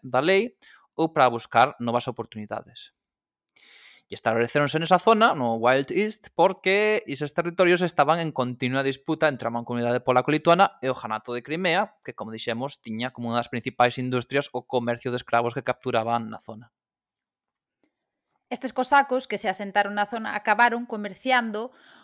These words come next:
Speaker 2: co que producían, tamén saqueando ou vendendo os seus servizos como mercenarios. Facían de todo.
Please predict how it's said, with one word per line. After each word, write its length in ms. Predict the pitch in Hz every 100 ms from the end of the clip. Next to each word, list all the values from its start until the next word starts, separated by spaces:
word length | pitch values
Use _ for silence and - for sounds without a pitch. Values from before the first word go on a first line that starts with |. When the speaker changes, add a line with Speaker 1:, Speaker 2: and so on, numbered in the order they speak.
| _
Speaker 2:
co 160 | 285 277
que 80 |
producían, 720 | 254 226 190 - 151 156 147 _ _ _ _ _ _
tamén 240 | - 196 220
saqueando 960 | 220 214 233 247 269 254 269 302 -
ou 320 | - 220 208
vendendo 480 | 208 208 202 226 233
os 80 | 233
seus 160 | 262 233
servizos 560 | 247 233 247 277 285
como 320 | - 254 269
mercenarios. 960 | 233 208 - 185 170 151 139 156 - _ _ _ _ _ _ -
Facían 320 | 269 254 208
de 80 | 185
todo. 400 | 156 147 156